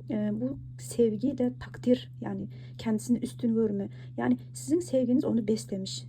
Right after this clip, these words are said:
ve bu kişi sizin enerjinizi çok sömürmüş diyebilirim. Taraf hani sizi bir nevi yara bandı olarak da kullanmış. Çünkü dediğim gibi çocukluk ya-, e, yarası, travması, geçmiş ilişkilerinden olan travması derken, e, dediğim gibi yani siz hani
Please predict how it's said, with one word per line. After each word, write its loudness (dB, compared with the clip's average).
ve 0
bu -6
kişi -6
sizin -4
enerjinizi 0
çok -8
sömürmüş -2
diyebilirim. -2
Taraf -2
hani 2
sizi -6
bir 2
nevi 2
yara 0
bandı -2
olarak -8
da -10
kullanmış. -8
Çünkü -4
dediğim 2
gibi -8
çocukluk -4
ya-, 0
e, -2
yarası, 0
travması, -2
geçmiş -4
ilişkilerinden 0
olan -4
travması -2
derken, -2
e, 2
dediğim 2
gibi -2
yani -4
siz -4
hani -2